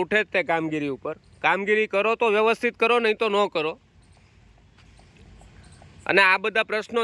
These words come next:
છે ને પબ્લિકે જ સહન કરવાના. કોઈ મંત્રી કે ધારાસભ્યના ઘર પાસેની સોસાયટીના રોડ રસ્તા ઉપર આવી તકલીફ તમને જોવા નહીં મળે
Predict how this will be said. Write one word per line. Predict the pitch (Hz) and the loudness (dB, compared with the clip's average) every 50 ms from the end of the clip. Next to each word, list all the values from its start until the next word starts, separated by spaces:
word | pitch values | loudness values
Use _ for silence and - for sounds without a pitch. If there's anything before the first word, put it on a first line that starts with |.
| 220 | 0
છે | 220 247 | 0 0
ને | 240 233 226 220 - | 0 -2 -4 -2 -4
પબ્લિકે | 214 202 190 220 226 226 226 - 226 | -6 -4 -2 0 0 0 2 2 2
જ | 233 - - - | 2 2 -2 -4
સહન | 214 208 208 214 202 175 | -2 -2 -2 -2 -2 -2
કરવાના. | 202 196 196 170 147 127 120 - 123 - _ _ _ - - _ _ _ _ _ _ _ _ - - - - - - - - - - _ _ _ - | -2 -2 0 -2 -2 -4 -6 -12 -18 -20 _ _ _ -20 -20 _ _ _ _ _ _ _ _ -20 -20 -20 -20 -20 -20 -20 -20 -20 -20 _ _ _ 0
કોઈ | 170 196 208 190 190 | 2 4 4 4 4
મંત્રી | 196 202 196 - - 226 226 - | 2 0 0 2 2 2 2 4
કે | 220 220 170 | 0 0 2
ધારાસભ્યના | 160 170 185 202 208 165 202 208 175 165 208 214 214 214 214 175 147 | 2 2 2 0 -2 -2 -8 -10 -4 -4 -4 -2 0 -2 -4 -2 -2
ઘર | 175 196 208 - | -4 -4 -2 -2
પાસેની | 202 202 196 - 214 208 214 208 - - | -4 -4 -2 -2 -2 -2 -2 -4 -4 -6
સોસાયટીના | 190 185 - 214 214 202 - 208 202 196 196 202 202 202 202 - _ _ - _ _ _ - 139 | -10 -6 -4 -4 -4 -4 -4 -6 -4 -2 0 0 0 -2 -4 -8 _ _ -20 _ _ _ -10 -6
રોડ | 151 180 202 214 190 196 | -2 -2 -2 -2 0 -2
રસ્તા | 208 - - - 214 214 196 | -4 -4 -2 -2 -2 -2 -2
ઉપર | 170 202 202 202 | -2 -2 -2 0
આવી | 175 151 165 202 220 226 - | 2 2 2 2 0 -2 -2
તકલીફ | 214 208 - 214 214 214 - - | -6 -6 -4 -4 -4 -4 -4 -6
તમને | 208 196 208 208 202 185 151 | -8 -4 -2 -4 -4 -4 -4
જોવા | 165 180 196 202 202 | -4 -2 0 0 -2
નહીં | 185 165 180 202 202 190 165 | 0 0 0 2 2 0 -2
મળે | 151 135 120 | -4 -8 -10